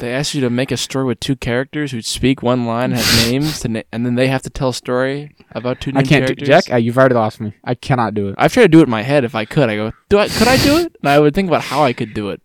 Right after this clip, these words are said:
Speaker 1: But then, but then I go, "Nah, I'm still getting lost in the, I think I would still get lost in the, in the weeds with it."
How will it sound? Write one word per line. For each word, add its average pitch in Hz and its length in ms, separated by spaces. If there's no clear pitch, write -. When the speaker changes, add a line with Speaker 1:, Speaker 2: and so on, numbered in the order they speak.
Speaker 1:
But 127 80
then, 151 200
but 147 160
then 185 140
I 185 80
go, 120 360
"Nah, 120 260
I'm 123 80
still - 180
getting 120 180
lost 123 240
in 123 80
the, 98 300
I 123 80
think 143 160
I 127 60
would 117 100
still 139 160
get 120 80
lost 120 300
in 123 40
the, 120 140
in 117 80
the 117 80
weeds 139 300
with 110 120
it." 101 200